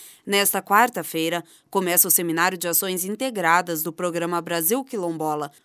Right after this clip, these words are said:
Os dois eventos são promovidos pelas Secretarias de Relações com a Comunidade,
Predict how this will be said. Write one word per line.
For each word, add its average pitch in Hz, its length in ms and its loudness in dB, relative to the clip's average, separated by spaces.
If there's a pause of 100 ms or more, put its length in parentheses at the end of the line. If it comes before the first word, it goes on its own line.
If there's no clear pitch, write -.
(160)
Os 175 200 -4
dois 170 260 2
eventos 247 460 2
são 262 160 4
promovidos 254 680 2
pelas 175 280 -2
Secretarias 196 720 -2
de 170 80 -4
Relações 180 580 0
com 214 160 -4
a 202 80 2
Comunidade, 196 760 2